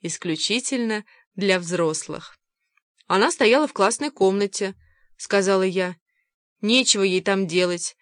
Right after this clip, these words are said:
ей место в моём шкафу». Я отдала папе книгу с облегчением. По правде говоря, я почти ничего не могла в ней понять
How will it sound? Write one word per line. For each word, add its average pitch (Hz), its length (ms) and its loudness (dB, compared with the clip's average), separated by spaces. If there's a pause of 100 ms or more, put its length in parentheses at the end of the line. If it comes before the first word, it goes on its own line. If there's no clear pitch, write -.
(180)
ей 185 200 0
место 196 460 0
в 170 60 -6
моём 190 320 2
шкафу». 165 600 -4 (680)
Я 233 300 0
отдала 196 340 4
папе 190 280 -2
книгу 247 520 -4 (200)
с - 140 -8
облегчением. 185 920 -2 (560)
По 208 80 2
правде 285 320 4
говоря, 233 420 4
я 277 100 2
почти 240 420 -2
ничего 240 500 0
не 311 140 0
могла 214 340 2
в 214 60 -4
ней 214 160 -2
понять 190 580 -4